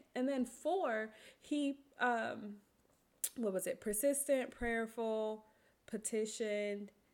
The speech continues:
Oh, he reminded the Lord. This is actually one of the most important things. I don't even know how I forgot to, forgot this one, but he reminded the Lord of his word.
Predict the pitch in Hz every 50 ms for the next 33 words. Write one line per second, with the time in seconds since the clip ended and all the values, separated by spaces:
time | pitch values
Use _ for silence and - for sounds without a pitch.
0 | _ _ _ _ _ _ _ _ _ _ _ _ _ - 330 294 233 - 339 349
1 | 359 339 277 262 254 269 302 359 440 440 453 440 440 415 381 302 294 277 240 214
2 | 208 320 349 - 415 311 - 349 392 - - 415 359 370 370 359 320 330 285 294
3 | 302 - 269 233 226 - 320 311 302 - 311 277 254 247 - 302 403 466 392 311
4 | 254 233 226 226 226 233 214 226 - - - - - 180 170 180 185 180 - -
5 | - - - 190 185 185 - - _ _ _ - _ _ _ _ _ _ _ _
6 | _ - - - - - - 208 190 214 214 214 208 - 170 175 - - - -
7 | - - - - - - - - - - 277 269 311 320 285 269 247 233 233 240
8 | 262 285 311 359 359 381 370 302 311 311 285 269 240 240 247 247 240 226 220 208
9 | 208 - - 220 226 208 214 - 226 208 190 196 190 190 196 202 196 190 180 175
10 | 175